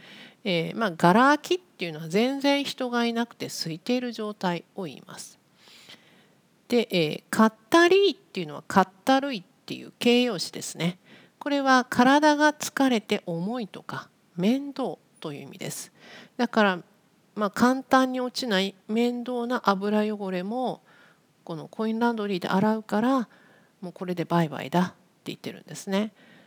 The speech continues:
で、この文のポイントなんですけども、えー、今日は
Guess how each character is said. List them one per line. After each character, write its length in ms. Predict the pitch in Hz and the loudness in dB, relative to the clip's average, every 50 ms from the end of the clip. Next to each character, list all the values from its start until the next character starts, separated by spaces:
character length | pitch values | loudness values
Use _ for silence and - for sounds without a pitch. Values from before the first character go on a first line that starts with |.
| _ _ _ | _ _ _
で、 180 | - 269 262 262 | -4 -4 -4 -4
こ 200 | - - 294 320 | -4 -8 -6 -4
の 140 | 359 381 370 | -4 -4 -2
文 240 | 453 466 466 466 | 0 0 2 2
の 100 | 440 359 | 0 -2
ポ 240 | - - - 240 269 | -4 -2 -4 -2 -2
イ 40 | 294 | -4
ン 40 | 302 | -4
ト 120 | - 339 | -4 -4
な 140 | 349 370 381 | -2 0 0
ん 40 | 359 | 0
で 100 | 311 269 | 0 -2
す 100 | - - | -2 -4
け 100 | - 190 | -6 -6
ど 140 | - 160 156 | -6 -8 -8
も、 380 | 170 190 196 180 151 - - _ _ _ _ _ _ _ _ _ _ _ _ _ _ _ - | -8 -6 -6 -6 -6 -8 -12 _ _ _ _ _ _ _ _ _ _ _ _ _ _ _ -18
え 160 | 131 - - - _ | -16 -16 -16 -18 _
ー、 40 | - | -8
今 440 | - 370 392 427 427 392 294 196 147 | -2 0 0 2 2 2 0 0 2
日 20 | |
は 260 | 165 190 233 240 220 | 4 4 6 4 2